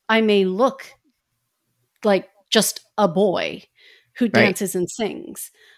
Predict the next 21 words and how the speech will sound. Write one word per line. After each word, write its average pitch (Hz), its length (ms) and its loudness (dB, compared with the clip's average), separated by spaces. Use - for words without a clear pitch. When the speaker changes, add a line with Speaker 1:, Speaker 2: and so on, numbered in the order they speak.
Speaker 1:
but 180 380 0
I 214 160 2
have 190 400 -4
stood 226 600 0
against, 190 640 0
you 202 120 0
know, 147 420 -2
I 202 200 2
have 180 220 2
learned 214 440 2
and 190 160 0
endured, 190 540 2
and 165 280 -2
I 170 100 -4
stood - 540 0
against 185 460 -2
so 202 180 2
much. 180 380 2
And, 175 480 4
you 202 100 4
know, 185 340 0